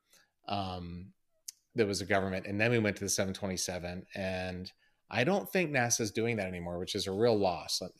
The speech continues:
It's unfortunate. The Europeans have one in an Airbus. Uh, the Russians have one in an Ilyushin I L seventy-six. So there's different types of Vomit Comets, but they're all airliners, and they all have the pilot push over, and then you get twenty seconds of floating, which is pretty awesome.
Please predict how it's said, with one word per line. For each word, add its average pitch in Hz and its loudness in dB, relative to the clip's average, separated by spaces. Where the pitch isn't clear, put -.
It's - -10
unfortunate. 95 -2
The 107 -4
Europeans 117 6
have 98 -2
one 95 0
in 98 0
an 98 -2
Airbus. 95 4
Uh, 90 0
the 95 0
Russians 101 2
have 95 0
one 95 2
in 92 -2
an 90 -6
Ilyushin 95 0
I 95 -2
L 92 -2
seventy-six. 95 -2
So 92 0
there's 110 2
different 143 6
types 117 2
of 113 2
Vomit 120 2
Comets, 117 0
but 101 0
they're 110 6
all 107 8
airliners, 104 2
and 101 0
they 101 2
all 104 8
have 101 2
the 95 0
pilot 101 0
push 113 0
over, 101 2
and 95 -6
then 95 -2
you 92 -6
get 92 -4
twenty 98 -4
seconds 90 -2
of 85 -12
floating, 85 -10
which 90 -4
is 98 -4
pretty 95 -2
awesome. 82 -4